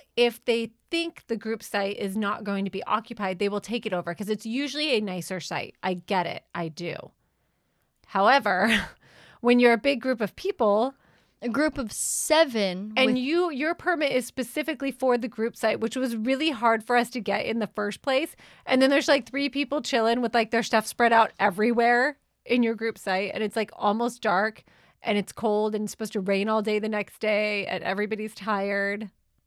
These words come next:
Speaker 1: No, you need to move. You need to move. Okay.
Speaker 2: Next, where are we? You're asleep at nine P M, so we're not chatting then.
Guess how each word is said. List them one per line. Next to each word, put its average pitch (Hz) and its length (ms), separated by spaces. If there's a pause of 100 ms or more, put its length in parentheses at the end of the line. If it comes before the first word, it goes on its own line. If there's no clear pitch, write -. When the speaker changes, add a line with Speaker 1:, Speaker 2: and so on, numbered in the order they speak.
(260)
Speaker 1:
No, - 380 (420)
you 196 140
need 190 160
to 180 100
move. - 320 (540)
You 180 80
need 175 80
to 165 80
move. - 340 (1000)
Okay. 240 260 (460)
Speaker 2:
Next, - 420
where 180 160
are 151 60
we? 147 200 (880)
You're 220 200
asleep 185 320
at 170 80
nine 156 160
P 147 140
M, 127 240
so 180 280
we're 185 200
not 147 160
chatting - 320
then. 92 260